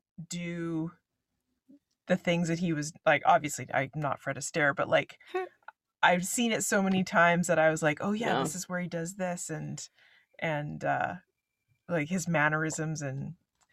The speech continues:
Speaker 1: all that sort of thing. So, so
Speaker 3: Cool.
Speaker 1: it felt, yeah, it just felt very, very familiar. And let's see, I love the Dirty Rotten Liar number. I know I mentioned that already, but just, it's so different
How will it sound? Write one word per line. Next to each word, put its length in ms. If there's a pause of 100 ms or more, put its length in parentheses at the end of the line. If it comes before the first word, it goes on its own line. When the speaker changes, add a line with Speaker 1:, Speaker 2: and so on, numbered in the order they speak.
(400)
Speaker 1:
all 140
that 180
sort 200
of 60
thing. 280
So, 320 (1400)
so 280 (200)
Speaker 3:
Cool. 320
Speaker 1:
it 140
felt, 240
yeah, 280
it 100
just 160
felt 180
very, 480 (1160)
very 180
familiar. 720 (240)
And 720
let's 240
see, 280
I 140
love 440
the 80
Dirty 240
Rotten 300
Liar 220
number. 460
I 60
know 120
I 40
mentioned 360
that 60
already, 480
but 180 (480)
just, 280
it's 200
so 540 (260)
different 440